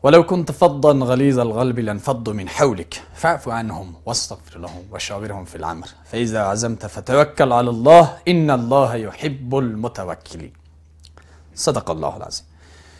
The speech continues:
خدمت همهٔ شما خواهران و برادران عزیز،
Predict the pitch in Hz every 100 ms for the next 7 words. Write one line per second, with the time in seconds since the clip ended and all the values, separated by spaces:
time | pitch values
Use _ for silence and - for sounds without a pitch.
0 | - - _ _ - - 143 147 151 151
1 | 123 127 147 127 127 117 110 107 101 113
2 | 110 98 95 92 98 117 104 90 80 76
3 | -